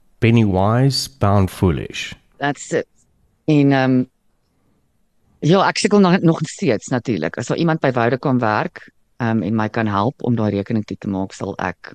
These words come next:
Speaker 1: Hmm.
Speaker 2: baie bly
Speaker 1: Stuur vir
Speaker 2: wees.
Speaker 1: Colleen 'n e-mail. Colleen, so ja, as ons kyk na hierdie, is dit 'n, is dit 'n gevaarlike slope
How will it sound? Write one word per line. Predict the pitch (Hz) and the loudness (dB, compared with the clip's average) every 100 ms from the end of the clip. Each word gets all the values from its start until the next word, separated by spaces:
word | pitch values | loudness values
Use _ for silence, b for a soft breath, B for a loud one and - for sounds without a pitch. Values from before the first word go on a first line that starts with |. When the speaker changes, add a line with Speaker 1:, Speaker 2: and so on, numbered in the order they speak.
| - | -12
Speaker 1:
Hmm. | 85 78 - | -12 -12 -6
Speaker 2:
baie | 92 92 | -2 -2
bly | - | -2
Speaker 1:
Stuur | - | -2
vir | - 156 | 4 4
Speaker 2:
wees. | 139 | 4
Speaker 1:
Colleen | 156 143 139 | 2 4 4
'n | 135 | 4
e-mail. | 151 135 87 - B B B B B - | 4 4 0 -6 B B B B B 0
Colleen, | 214 247 233 - | 4 4 2 -4
so | - 190 | 0 4
ja, | 202 214 196 196 | 4 4 4 2
as | - | 2
ons | 139 131 | 0 0
kyk | 190 208 | -2 0
na | 175 | 2
hierdie, | 107 127 127 123 | 4 4 4 2
is | 123 - | 0 0
dit | 127 131 | 0 2
'n, | 120 117 - - | 2 2 0 -4
is | |
dit | 123 120 | -2 0
'n | |
gevaarlike | 123 123 139 139 151 151 151 139 - | -2 -2 -2 0 0 0 0 0 -2
slope | - - 135 90 - | -4 0 0 0 -6